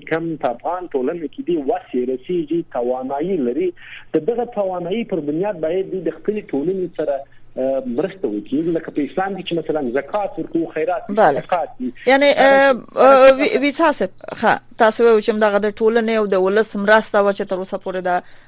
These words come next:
Speaker 2: اه، وبخښئ، د ولس مرسته وه چې تر اوسه پورې ده، ټولنه چلېدله او لکه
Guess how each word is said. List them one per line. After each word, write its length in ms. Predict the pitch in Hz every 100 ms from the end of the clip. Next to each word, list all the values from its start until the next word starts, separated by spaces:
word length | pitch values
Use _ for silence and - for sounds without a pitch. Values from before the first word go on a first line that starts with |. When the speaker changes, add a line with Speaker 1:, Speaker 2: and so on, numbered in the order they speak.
| -
Speaker 2:
اه، 120 | 196
وبخښئ، 460 | 214 190 170 180 180
د 80 |
ولس 320 | 196 208 226 220
مرسته 320 | 202 202 202
وه 40 |
چې 100 | 190
تر 120 | 190
اوسه 200 | 185 185
پورې 280 | 185 196 185 180
ده، 200 | 180 175 -
ټولنه 500 | 170 196 190 196 185
چلېدله 600 | 190 180 175 180 202 202 196 -
او 300 | 170 170 170 175 -
لکه 540 | 156 160 - 160